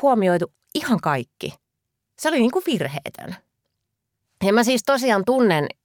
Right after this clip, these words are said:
ihan pitkältä ajalta tän ihmisen, kenen kanssa mä näitä sähköposteja kirjoittelin. Ja siksi se oli niin outoa. Koska mä väitän, että hän ei kyllä ollut se henkilö,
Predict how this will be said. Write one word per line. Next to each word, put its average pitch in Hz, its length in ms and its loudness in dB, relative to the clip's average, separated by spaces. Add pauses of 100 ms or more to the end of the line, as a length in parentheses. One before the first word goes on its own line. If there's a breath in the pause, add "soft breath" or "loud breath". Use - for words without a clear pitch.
(140)
ihan 208 200 2
pitkältä 170 400 -4
ajalta 151 260 0
tän 139 140 -4
ihmisen, 135 500 -4 (380 soft breath)
kenen 156 220 0
kanssa 151 280 -2
mä 147 80 -2
näitä 139 240 0
sähköposteja 143 720 -4 (300)
kirjoittelin. 127 760 -4 (1300)
Ja 214 60 -4
siksi - 260 -4
se 226 80 4
oli 165 140 4
niin 160 160 4 (120)
outoa. - 680 -2 (1120 loud breath)
Koska 254 220 0
mä 254 120 2
väitän, 254 480 0 (540 loud breath)
että 202 220 -2
hän 277 220 2 (120)
ei 180 260 4
kyllä 185 320 4
ollut 143 300 0
se 131 180 -8
henkilö, 123 440 -2